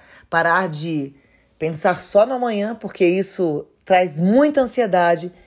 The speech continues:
e parar de pensar lá atrás, naquilo que a gente fez de errado. O amor exigente, ele nos liberta da culpa,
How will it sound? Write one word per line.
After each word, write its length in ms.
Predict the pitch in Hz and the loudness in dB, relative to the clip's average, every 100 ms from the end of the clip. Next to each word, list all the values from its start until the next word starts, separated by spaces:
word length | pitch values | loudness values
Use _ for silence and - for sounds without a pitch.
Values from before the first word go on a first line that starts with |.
| _ _ - | _ _ -12
e 60 | |
parar 320 | 233 220 214 214 | 0 2 2 0
de 100 | 208 | -2
pensar 480 | 202 196 202 185 | -4 -2 -2 0
lá 160 | 185 311 | 0 -2
atrás, 600 | 339 262 254 185 170 - | -2 -2 0 -2 -4 -8
naquilo 460 | 156 160 160 208 202 | -12 -12 -8 -4 -4
que 160 | 202 185 | -2 -2
a 40 | |
gente 720 | 175 185 180 - 185 160 143 | -2 -6 -6 -6 -4 -4 -6
fez 360 | 135 - 170 156 | -6 -4 -4 -4
de 80 | 160 | -6
errado. 480 | 139 117 107 139 - | -6 -8 -8 -12 -8
O 80 | 151 | -4
amor 200 | 170 190 | 0 0
exigente, 500 | 190 175 165 202 196 | 0 -2 -4 -4 -2
ele 140 | 196 190 | -2 -2
nos 260 | 196 180 | -2 -4
liberta 800 | 175 202 143 139 196 254 - 233 | -6 -8 -2 0 0 -2 -8 -6
da 100 | 233 | -6
culpa, 560 | 226 - 233 214 - | -6 -4 -6 -6 -12